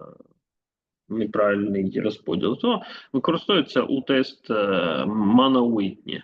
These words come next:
для двох вибірок. Е, якщо, ну, це антикритерій студент, <laughs> антагоніст для неправильного розподілу.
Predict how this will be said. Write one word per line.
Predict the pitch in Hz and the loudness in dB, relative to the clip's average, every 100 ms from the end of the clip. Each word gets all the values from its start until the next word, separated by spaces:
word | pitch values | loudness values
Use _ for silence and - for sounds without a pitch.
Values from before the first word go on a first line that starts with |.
| _ - | _ 0
для | 110 | 2
двох | 107 110 110 98 | 2 2 0 4
вибірок. | 98 95 92 - - - - - - - - | 4 4 2 0 -8 -20 -20 -20 -20 -10 0
Е, | 110 - 98 95 - - - _ _ _ _ _ _ _ _ _ _ _ _ - - | 2 2 2 2 0 -4 -10 _ _ _ _ _ _ _ _ _ _ _ _ -20 0
якщо, | 131 101 123 107 | 2 4 4 6
ну, | 113 107 - | 6 4 2
це | 127 - - _ _ _ - | -2 -2 -14 _ _ _ -2
антикритерій | 117 107 - 104 98 92 92 92 - - - - 107 101 110 101 | -2 -2 -4 -2 0 0 0 -2 -4 -8 -8 -4 -4 0 0 0
студент, | - - 98 120 - - - - 151 120 120 | 0 0 2 0 -2 -4 -4 -2 2 2 2
<laughs> | - - - - - | -2 -6 -6 -6 0
антагоніст | 123 123 123 143 147 156 - 117 | 2 2 2 2 4 4 0 -10
для | 104 110 110 107 101 98 95 92 92 98 | -6 -4 -2 -2 -2 -2 -4 -4 -6 -4
неправильного | 95 104 110 107 104 98 95 | -2 0 0 -2 -4 -4 -6
розподілу. | - - 90 - - | -8 -10 -6 -4 -4